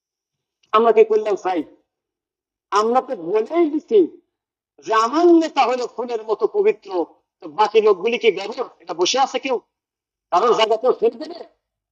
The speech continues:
অনেকগুলো পবিত্র যখন এক জায়গা হয়, তখন হয় সারাদিন তার পেট্রোল, পাম অয়েল, ডিজেল, নারকেল তেল এক জায়গা জমে গেছে। কিভাবে বাঁচি বের করবেন করেন? আমাদের সমাজের বর্তমান চিত্র জবাবদিহিতা নাই।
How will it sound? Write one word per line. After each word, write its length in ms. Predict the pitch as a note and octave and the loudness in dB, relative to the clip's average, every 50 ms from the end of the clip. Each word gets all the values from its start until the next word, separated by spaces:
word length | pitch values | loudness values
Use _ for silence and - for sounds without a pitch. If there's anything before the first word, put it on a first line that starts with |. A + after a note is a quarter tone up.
| _ _ _ _ _ _ - | _ _ _ _ _ _ -6
অনেকগুলো 580 | F#3 A3 C#4 F4+ E4 C4+ A#3+ B3+ D#4+ D4 C#4+ - | -4 -2 0 0 0 -2 -4 -6 -4 -6 -6 -6
পবিত্র 560 | - - C4 A#3 C#4 A3 - - B3+ B3+ A3+ | -4 -4 -4 -4 -4 -8 -8 -4 -4 -2 0
যখন 260 | B3 A#3 G#3+ A3 A3 | 0 0 0 0 -2
এক 140 | A3 G#3+ G#3+ - | -2 -4 -6 -4
জায়গা 220 | G3+ G#3 G3+ G3+ F3+ | -6 -6 -4 -6 -8
হয়, 260 | F3 - F3+ E3+ D#3 _ _ _ _ - | -10 -10 -16 -18 -20 _ _ _ _ -10
তখন 260 | G3+ G3 - A3+ G#3 | -8 -4 -4 -4 -4
হয় 180 | E3+ F#3+ F#3+ E3+ | -4 -6 -8 -10
সারাদিন 500 | - - - G#3+ A3+ G#3 G#3+ G3+ F#3 - | -12 -14 -10 -10 -8 -6 -6 -6 -6 -6
তার 180 | - F#3 F3+ | -8 -8 -8
পেট্রোল, 460 | - - F#3+ F3+ - - - F#3+ F3+ | -8 -10 -12 -12 -12 -10 -8 -8 -8
পাম 320 | E3+ - F#3 F#3+ F#3+ F#3 F#3 | -6 -6 -6 -6 -6 -4 -2
অয়েল, 160 | F3+ F3 E3+ | -2 -2 -2
ডিজেল, 340 | D3+ E3 E3 D#3 E3+ E3 D#3+ D#3 | -4 -4 -4 -4 -2 -4 -4 -2
নারকেল 340 | D#3+ D#3 D3 - - D3+ C3+ | -2 -4 -4 0 0 0 0
তেল 220 | - C#3 B2+ A#2+ - _ _ _ - | 0 -2 -6 -6 -6 _ _ _ -6
এক 180 | - E3 C#3 C3+ | -4 -4 -2 0
জায়গা 220 | D#3 D#3 D#3 D3 | 0 2 2 2
জমে 280 | - D#3 D3+ D3 C3+ B2+ | 2 2 2 2 0 0
গেছে। 200 | B2+ - - - _ _ _ _ _ _ _ _ _ _ _ _ _ _ _ _ _ _ _ _ - | -2 -8 -14 -20 _ _ _ _ _ _ _ _ _ _ _ _ _ _ _ _ _ _ _ _ -6
কিভাবে 220 | - - F3+ - E3 | -4 -2 0 0 0
বাঁচি 240 | D#3+ E3+ D#3+ F3 | 0 -2 -2 -2
বের 140 | D#3+ D#3+ D#3 | -6 -4 -2
করবেন 220 | - D#3 D3 D3 - - | -2 0 0 -2 -4 -4
করেন? 220 | C3+ B2+ B2 A2+ - _ _ _ _ _ _ _ _ _ _ _ _ _ _ _ - | -6 -6 -6 -6 -16 _ _ _ _ _ _ _ _ _ _ _ _ _ _ _ -8
আমাদের 280 | - D3+ D#3 C#3+ D3 C#3+ | -4 -2 0 2 0 0
সমাজের 580 | - - - D#3 D#3 D#3+ D3+ C3 D3 C#3 B2 | 0 0 0 0 2 2 2 2 0 -2 -2
বর্তমান 520 | - - C#3+ C#3 - - F3 D#3+ D#3 D3 C3+ - | -2 -4 -4 -4 -4 -4 -2 0 0 0 -2 0
চিত্র 520 | - C#3+ - - C#3 C3+ C3+ - - - _ _ _ - | -2 -2 -2 0 0 0 0 0 -6 -20 _ _ _ -4
জবাবদিহিতা 580 | - C#3+ C3+ C3+ B2+ - - B2+ C#3+ - - B2+ | -2 0 0 -2 -4 -4 -4 -4 -4 -4 -6 -12
নাই। 240 | A#2+ A#2+ A#2 A2 | -10 -10 -12 -12